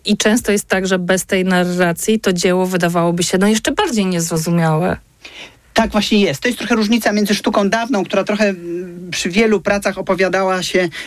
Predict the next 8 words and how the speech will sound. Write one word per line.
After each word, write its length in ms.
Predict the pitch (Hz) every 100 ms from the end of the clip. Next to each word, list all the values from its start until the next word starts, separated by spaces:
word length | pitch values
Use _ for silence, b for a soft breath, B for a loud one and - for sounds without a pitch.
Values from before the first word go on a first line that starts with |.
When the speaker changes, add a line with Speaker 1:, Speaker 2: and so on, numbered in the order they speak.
| B 175
Speaker 2:
sama 380 | - 214 202 190
przez 540 | - - - 208 - -
się, 460 | - 214 220 285 339 B -
kontra 400 | - 247 240 208
sztuka 300 | - 233 226
współczesna, 640 | - 202 214 214 160 139
która 260 | - - 185
jednak, 360 | 190 190 190